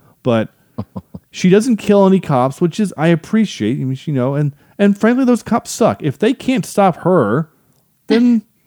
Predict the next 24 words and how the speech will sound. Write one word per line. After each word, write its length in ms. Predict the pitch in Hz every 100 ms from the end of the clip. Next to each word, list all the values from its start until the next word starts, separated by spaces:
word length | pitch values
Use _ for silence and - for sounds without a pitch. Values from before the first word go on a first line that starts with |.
| _ _
<laughs> 400 | _ _ _ -
maybe 220 | 208 269
they 140 | 240
should 240 | 185 180 139
all 140 | 131
retire 600 | 117 - 80 85 80 80
or 120 | 82
something. 360 | - - 82 87
I 120 | 117
don't 100 | 98
know. 140 | 78 82
It 80 | 107
just, 260 | 143 -
it 120 | 160 -
seemed 360 | 233 226 -
too 240 | - 202 120
easy, 500 | 117 123 95 82 - _ _ _ _ -
but 140 | 139
it 60 | 160
was 160 | 143
still 260 | - 175 139
a 60 | 113
cool 240 | 123 104
scene. 320 | - 82 90